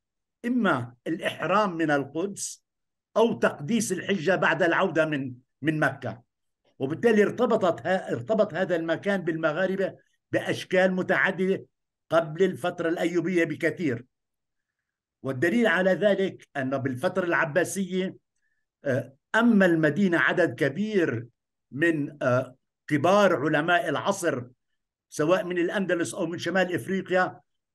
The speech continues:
وجاءوا ودرسوا في أروقة المسجد الأقصى أو درسوا في مدارس المدينة، فتراكم هناك عبر العصور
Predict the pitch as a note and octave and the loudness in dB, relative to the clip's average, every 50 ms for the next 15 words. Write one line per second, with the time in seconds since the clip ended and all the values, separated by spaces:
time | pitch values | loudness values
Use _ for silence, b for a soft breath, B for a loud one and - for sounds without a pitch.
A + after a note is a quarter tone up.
0 | _ _ G#2+ B2 B2 B2+ E3+ F3+ F#3+ G3 F3+ D#3 D3+ D#3+ D#3 D#3 F3 G3+ A3 F#3 | _ _ -6 -4 -2 2 2 2 4 2 0 2 2 2 4 4 2 2 2 2
1 | F3+ E3 D3+ - - C#3+ D#3 E3+ F3 E3 - - _ _ _ _ _ _ _ _ | 0 0 -2 -2 -4 -6 -6 -6 -8 -10 -12 -14 _ _ _ _ _ _ _ _
2 | _ - C3+ - - G3 F#3+ G3 G3 G3 F#3 - D#3+ D#3 D#3+ D#3 D#3 E3 E3+ C#3 | _ -4 -4 0 0 2 2 4 4 2 2 2 2 2 2 0 2 2 0 0
3 | A#2+ D#3 D3 D3 D3+ F3 - C3 - - - E3+ E3+ E3 D#3+ - - _ _ _ | 0 -2 -2 0 -2 -2 -2 -4 -4 -4 -2 0 0 0 -2 -4 -12 _ _ _
4 | - D3 C#3+ F3 F3+ F3 E3 D3+ - E3+ A#2 C#3 D3+ D3 D3 D#3+ D#3+ D#3 D3+ - | -6 -2 0 0 2 2 0 0 -2 -4 -4 -4 -4 -2 0 2 2 0 0 -4
5 | C#3 C#3 C3+ D3 D3 C3+ C3+ A2+ G#2+ G2 - _ _ _ _ _ _ _ _ _ | -8 -6 -6 -6 -6 -4 -6 -6 -8 -10 -14 _ _ _ _ _ _ _ _ _
6 | _ - C#3+ - F#3 G#3+ C4 C4+ - - G3 F3+ F3 D#3 D3 E3+ F3+ G#3+ A3+ G3 | _ -4 0 2 4 4 4 4 4 4 2 2 2 2 2 2 2 2 2 2
7 | - - D#3+ B2+ C#3+ G3 F#3+ F#3+ E3+ D#3+ D3+ C3+ C#3+ C#3+ - G#3 G3+ G3+ G3 E3+ | 2 0 0 0 0 0 0 -2 -2 -2 -2 -2 -4 -4 -2 0 2 2 2 2
8 | B2 | -2